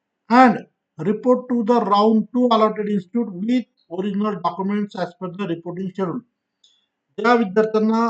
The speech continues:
पहिल्या राऊंडमध्ये ॲडमिशन मिळालेलं होतं, त्यांनी रिपोर्ट केलेलं असेल, तर ऑनलाइन जनरेटेड रिलिव्हिंग लेटर हे कॉलेजकडनं तुम्हाला घ्यायचं आहे,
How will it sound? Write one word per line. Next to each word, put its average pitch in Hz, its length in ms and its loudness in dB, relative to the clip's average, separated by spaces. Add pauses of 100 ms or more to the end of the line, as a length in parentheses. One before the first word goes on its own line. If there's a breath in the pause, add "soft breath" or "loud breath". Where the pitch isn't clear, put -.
(340)
पहिल्या 196 240 4
राऊंडमध्ये 220 340 4
ॲडमिशन 202 440 0
मिळालेलं 202 380 4
होतं, 208 320 0 (100)
त्यांनी 180 200 -2
रिपोर्ट 170 400 -4
केलेलं 214 280 4
असेल, 214 280 -4 (840)
तर 220 160 2 (140)
ऑनलाइन 233 400 4 (1300)
जनरेटेड 214 580 2
रिलिव्हिंग 226 340 4
लेटर 214 380 2 (240)
हे 196 100 -10
कॉलेजकडनं 214 600 -2
तुम्हाला 208 240 -2
घ्यायचं 170 380 0
आहे, 190 260 2